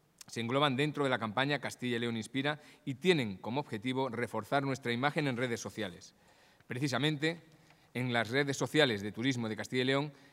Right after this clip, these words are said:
esta misma tarde podremos disfrutar del primer vídeo enfocado en la naturaleza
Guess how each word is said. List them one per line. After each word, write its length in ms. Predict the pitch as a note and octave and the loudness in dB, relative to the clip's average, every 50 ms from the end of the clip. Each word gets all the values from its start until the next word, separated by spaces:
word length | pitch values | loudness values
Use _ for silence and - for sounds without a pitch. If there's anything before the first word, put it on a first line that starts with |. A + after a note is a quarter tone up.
| - - | -10 -8
esta 220 | B2+ A#2+ - C3 | -4 0 0 0
misma 260 | C3+ B2+ A#2+ A#2 A2 | 0 0 0 0 2
tarde 320 | - C#3+ D3 D3+ D3 D#3+ D#3 | 8 8 8 8 8 4 2
podremos 520 | - A#2+ A#2 G#2+ A#2+ C3+ C#3+ C#3 B2 G#2+ | 2 0 0 2 2 2 2 2 2 0
disfrutar 540 | B2 D3 C#3 - A#2+ G#2+ C3 C3+ C#3+ D3 - | -2 -4 -4 -4 -2 2 4 4 4 4 0
del 260 | A#2 G#2+ A#2 A#2 G#2+ | -6 -4 -4 -4 -4
primer 280 | - G#2+ A#2+ B2+ A#2+ A#2 | -4 -4 -2 -2 0 2
vídeo 280 | C3+ D3+ D#3+ D#3 D#3+ | 2 2 2 2 2
enfocado 380 | E3 C#3+ - A2 G2+ A#2+ A#2 A#2 | 0 0 -2 -4 -2 -2 0 0
en 60 | A2+ | 0
la 80 | A2 G#2+ | -2 -4
naturaleza 680 | A2 G#2+ - C3+ B2+ B2 B2+ B2 - C#3+ C#3+ C#3+ - | -4 -2 0 0 0 0 0 0 0 0 0 -2 -4